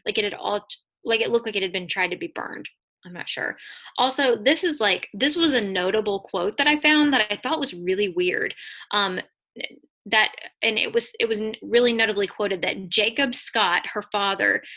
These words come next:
dismissed any connection between his daughter and the dog, saying that many dogs are struck and killed by cars along the canyon road.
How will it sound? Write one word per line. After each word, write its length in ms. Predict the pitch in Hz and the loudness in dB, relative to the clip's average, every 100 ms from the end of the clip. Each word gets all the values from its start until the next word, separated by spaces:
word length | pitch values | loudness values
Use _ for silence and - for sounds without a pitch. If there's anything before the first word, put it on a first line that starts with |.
| - 233 | -2 0
dismissed 500 | 233 240 247 247 - | 2 2 0 0 -4
any 240 | 226 254 302 | 0 2 2
connection 500 | 330 233 - 254 240 | 2 2 2 2 0
between 280 | 233 220 | -2 -2
his 120 | 208 175 | -2 0
daughter 300 | 180 190 208 | 0 2 0
and 120 | 196 | -2
the 60 | |
dog, 400 | 180 175 175 208 226 - - | -2 -2 0 -2 -6 -16 -16
saying 420 | - 254 233 233 | -2 4 4 4
that 200 | 214 - | 0 -2
many 380 | 190 196 262 392 | -2 0 2 2
dogs 360 | 247 202 196 - | 2 2 0 -2
are 80 | - | -2
struck 360 | - - 214 208 | 0 2 0 0
and 120 | 196 | -2
killed 220 | 208 190 | -2 0
by 120 | 185 | 0
cars 460 | 180 - 196 190 - | -2 -2 0 0 -4
along 240 | 190 185 185 | -4 -4 -4
the 60 | |
canyon 380 | 180 202 185 175 | -4 -4 -4 -4
road. 380 | 175 170 - - | -2 -2 -2 -6